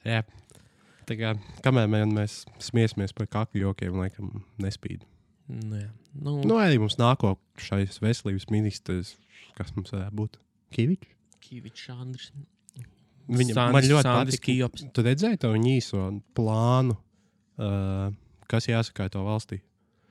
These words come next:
Speaker 2: Mm.
Speaker 1: To numur viens izglītībā vajag, ā,
Speaker 2: Mūzikas
Speaker 1: mūzikas
Speaker 2: instru-,
Speaker 1: instrumentu
Speaker 2: mūzikas
Speaker 1: istab-,
Speaker 2: istabas vajag, jā.
Speaker 1: mūzikas instrumentu
Speaker 2: Jā, jā, jā.
Speaker 1: istabas skola. Tas ir vissvarīgākais Latvijas izglītībā. Viss sakārtos.
Speaker 2: Kivičam tur
Speaker 1: Otrais.
Speaker 2: bungas istu stūrī.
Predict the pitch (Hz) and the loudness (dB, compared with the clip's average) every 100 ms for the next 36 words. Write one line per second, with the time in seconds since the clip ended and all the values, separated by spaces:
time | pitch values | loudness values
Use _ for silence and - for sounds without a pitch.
0 | _ - 117 117 113 113 110 - 123 120 | _ -8 -6 -4 -4 -6 0 4 4 6
1 | 120 127 123 113 117 104 - 120 117 113 | 6 6 6 6 6 4 0 0 2 2
2 | 101 110 101 101 98 - 120 113 107 101 | 2 0 -2 -2 -6 -6 2 4 4 0
3 | 98 104 104 104 113 117 120 127 - 139 | -4 -2 -2 0 6 8 8 8 6 6
4 | 151 156 143 135 135 135 151 147 127 135 | 6 6 6 8 8 8 8 6 4 4
5 | - 113 110 117 135 147 117 120 123 113 | 0 -2 2 6 8 8 4 4 2 4
6 | 123 120 120 120 120 120 117 - 127 123 | 4 6 6 4 4 0 -2 -2 0 2
7 | 131 131 120 104 135 - 147 143 104 95 | 2 4 4 6 4 4 0 0 -2 -4
8 | - 110 120 120 101 117 107 95 92 98 | -10 -8 -6 -6 -4 -2 -2 -2 -6 -8
9 | - - 110 - - 104 95 - - - | -12 -12 -10 -8 -10 -10 -10 -12 -14 -18
10 | - - - 110 110 - 110 107 110 113 | -20 -12 -6 -4 -6 -6 -8 -6 0 4
11 | 123 123 123 123 127 135 127 - - 135 | 8 8 8 6 2 4 2 0 -2 4
12 | 127 123 | 4 4